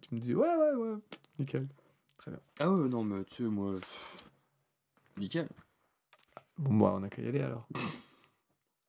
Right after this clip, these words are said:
Speaker 2: Ça fait un moment qu'on y va.
Speaker 1: Non, ah non ?
Speaker 2: Non.
Speaker 1: Ça fait trente secondes.
Speaker 2: <laughs>
Speaker 1: Ah oui, non, non,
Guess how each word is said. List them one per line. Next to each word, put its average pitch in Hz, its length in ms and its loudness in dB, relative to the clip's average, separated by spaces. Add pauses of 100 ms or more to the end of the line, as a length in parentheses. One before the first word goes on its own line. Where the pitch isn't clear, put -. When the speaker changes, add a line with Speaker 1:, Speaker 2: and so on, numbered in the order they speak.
(840)
Speaker 2:
Ça - 160 -8
fait 107 140 -4
un 104 40 0
moment 110 320 -2 (120)
qu'on 92 180 -10
y 95 80 -4
va. 95 120 -2 (500)
Speaker 1:
Non, 160 180 4
ah 180 80 0
non ? 214 100 0 (200)
Speaker 2:
Non. 127 120 0
Speaker 1:
Ça 151 80 0
fait 143 120 -6
trente 180 240 -2
secondes. 120 300 -4 (100)
Speaker 2:
<laughs> 156 500 4
Speaker 1:
Ah 170 140 4
oui, 190 100 4
non, 185 140 2
non, 160 160 2